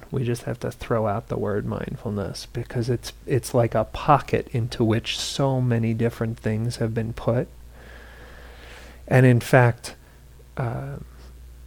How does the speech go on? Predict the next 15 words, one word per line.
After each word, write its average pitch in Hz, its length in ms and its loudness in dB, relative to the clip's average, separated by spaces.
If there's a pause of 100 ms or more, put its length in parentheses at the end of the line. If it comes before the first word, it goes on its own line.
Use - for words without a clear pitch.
(360)
Jon 120 320 6
Kabat-Zinn, 143 880 2 (100)
who, 113 460 4
who 120 80 2
developed 113 800 2 (720)
mindfulness-based 113 920 2
stress - 500 0
reduction 143 720 -2
and 117 120 0
is, 110 380 -2 (100)
is 120 420 -2 (260)
largely 123 580 2
responsible 117 960 -2
for, 117 640 -2 (760)
uh, 123 420 -8